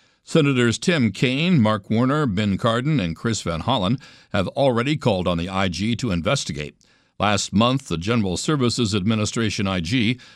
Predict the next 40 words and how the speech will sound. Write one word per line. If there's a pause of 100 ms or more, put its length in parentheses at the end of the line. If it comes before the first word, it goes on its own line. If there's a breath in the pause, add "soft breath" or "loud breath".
found
plans
to
keep
the
F
B
I
in
D
C
didn't
fully
consider
the
costs. (440 soft breath)
The
I
G
also
claims
G
S
A
Administrator
Emily
Murphy (220 loud breath)
omitted
key
details
in
her
testimony
to
Congress
about
the
White
House's
involvement